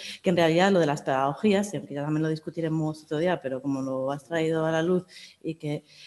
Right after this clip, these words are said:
que me parece una cosa colateral, o sea, como personalmente, como especialmente anecdótica, ¿no? O sea, que,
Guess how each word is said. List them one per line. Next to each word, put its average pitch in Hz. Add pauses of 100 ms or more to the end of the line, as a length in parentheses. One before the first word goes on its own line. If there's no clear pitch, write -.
que 185
me 175
parece 180 (160)
una 185
cosa -
colateral, 135 (400)
o -
sea, 165
como 156
personalmente, 190
como 170
especialmente 165
anecdótica, 131
¿no? 196 (120)
O 160
sea, 160
que, 147